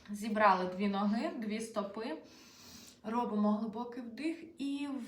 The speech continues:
видих. Робимо такий м'якенький нахил вперед.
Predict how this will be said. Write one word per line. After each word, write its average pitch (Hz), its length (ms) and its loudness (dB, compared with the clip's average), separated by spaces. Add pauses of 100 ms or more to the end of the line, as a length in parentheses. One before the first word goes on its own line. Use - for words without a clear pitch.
(180)
видих. 262 600 0 (400)
Робимо 240 400 -2
такий - 440 -6 (180)
м'якенький 233 1080 -2 (300)
нахил 220 640 -4 (840)
вперед. 175 540 -8